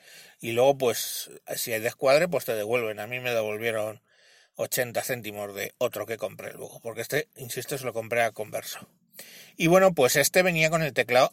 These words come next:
en inglés, ¿vale? En inglés americano. Eh, empecé usándolo con el sistema, digamos, de ponerlo en, en español y a escribir, pero luego me di cuenta de que hay una cosa que es el,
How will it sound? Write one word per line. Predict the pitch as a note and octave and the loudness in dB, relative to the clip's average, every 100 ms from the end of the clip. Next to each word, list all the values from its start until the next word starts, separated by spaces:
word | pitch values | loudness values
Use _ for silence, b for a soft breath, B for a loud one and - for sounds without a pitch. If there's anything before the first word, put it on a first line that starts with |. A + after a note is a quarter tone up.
| - | -2
en | A#2 | -10
inglés, | A2+ G#2+ G#2+ A2+ G2 - - - | -10 -10 -2 0 0 -4 -6 -6
¿vale? | B2 D#3 | -2 0
En | D#3+ | 0
inglés | B2+ A#2+ C3+ | -2 -2 0
americano. | D#3+ C3+ G#2 A#2 G2+ - - B B B B B B - | -2 -2 -4 -4 -6 -12 -20 B B B B B B 4
Eh, | C#3+ C#3 C3 B2+ B2 A#2 A2+ - | 6 8 8 8 6 4 2 2
empecé | D#3 D3+ D3 F#3 | 2 4 4 4
usándolo | F#3+ G#3+ G3+ F#3 D3+ A#2+ F#2+ - - | 4 4 4 6 6 6 2 -6 -8
con | - C#3 | 0 2
el | C3+ B2+ | 2 2
sistema, | C#3 - E3+ F3 E3 D#3 D3+ C#3 | 0 0 0 2 4 4 0 0
digamos, | C#3 D3 C#3 A2+ | 0 2 2 0
de | G#2+ | -2
ponerlo | A#2+ A#2 C3 C3 C3 | -2 -2 -2 2 2
en, | C3 B2+ B2+ A#2+ A#2+ A#2+ _ B B B - | 2 0 -4 -10 -12 -16 _ B B B -2
en | C#3 | 0
español | A2 - C#3 D#3+ D3 | 0 4 4 4 4
y | |
a | C3 | 2
escribir, | - D3 F3 F3 | 2 0 -2 -2
pero | - C#3+ | 0 2
luego | F3 | 2
me | G#3 | 4
di | G3 | 2
cuenta | F3 G#3 G#3+ E3 F3 - | 4 2 4 2 0 -2
de | C3 C3 | -4 -2
que | - A2+ G#2+ b b b b b - | 0 -4 -4 b b b b b 2
hay | D3+ E3 | 2 4
una | E3+ D3 | 4 4
cosa | G3 E3+ B2 | 4 4 4
que | |
es | D3 - - - | 2 0 -4 -2
el, | B2+ A2+ A2 | 0 0 -4